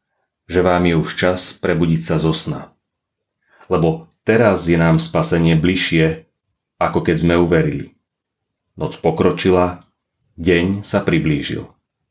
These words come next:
Odložme teda skutky tmy a oblečme sa do výzbroje svetla.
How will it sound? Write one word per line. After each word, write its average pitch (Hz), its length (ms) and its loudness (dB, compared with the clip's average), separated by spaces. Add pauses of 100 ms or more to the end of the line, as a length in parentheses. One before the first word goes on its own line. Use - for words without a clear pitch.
(560)
Odložme 82 580 2
teda 73 300 -4
skutky - 400 -12
tmy 92 400 -2 (400)
a 82 240 -2
oblečme 107 560 2
sa 98 240 0
do 78 240 -2
výzbroje 80 560 0
svetla. 69 580 -6